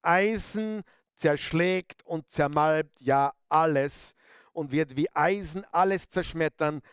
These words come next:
was sich ihm in den Weg stellt. Also bei, bei Weitem nicht mehr so herrlich wie Babylon und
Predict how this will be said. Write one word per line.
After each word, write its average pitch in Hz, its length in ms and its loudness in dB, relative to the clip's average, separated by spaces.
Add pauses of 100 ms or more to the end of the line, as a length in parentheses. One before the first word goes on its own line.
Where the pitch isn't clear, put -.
(240)
was 143 260 2
sich 147 260 -6
ihm 165 360 -2
in 143 220 -6
den 123 280 -8
Weg 131 480 0 (340)
stellt. 135 580 -2 (320)
Also 131 240 -2 (1400)
bei, - 100 -6 (1000)
bei 156 180 2
Weitem 226 420 0
nicht 220 300 -4
mehr 185 180 2
so 165 260 -2
herrlich 190 920 0 (160)
wie 156 600 -2 (400)
Babylon 185 720 0 (360)
und 156 460 -2